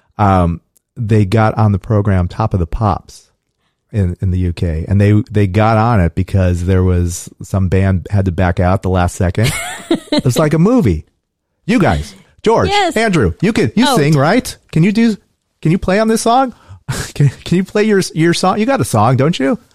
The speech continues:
Speaker 1: Well, I, I think we do.
Speaker 2: That does sound
Speaker 1: Okay.
Speaker 2: like a movie.
Speaker 1: Yeah. And they went in there and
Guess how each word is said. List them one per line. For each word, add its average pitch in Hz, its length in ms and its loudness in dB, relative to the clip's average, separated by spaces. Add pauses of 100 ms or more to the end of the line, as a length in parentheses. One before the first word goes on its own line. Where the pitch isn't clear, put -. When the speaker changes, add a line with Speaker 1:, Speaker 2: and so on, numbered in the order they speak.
(320)
Speaker 1:
Well, 76 300 -6
I, - 40 -14
I - 40 -10
think 90 260 -8
we 202 80 -2
do. 107 80 0
Speaker 2:
That 147 120 -2
does 226 180 0
sound 233 100 0
Speaker 1:
Okay. 196 80 0
Speaker 2:
like 190 140 0
a 190 40 -2
movie. 160 460 -4
Speaker 1:
Yeah. 127 360 2 (380)
And 113 140 2
they 120 100 4
went 123 220 2
in 135 120 2
there 104 240 2
and 98 440 0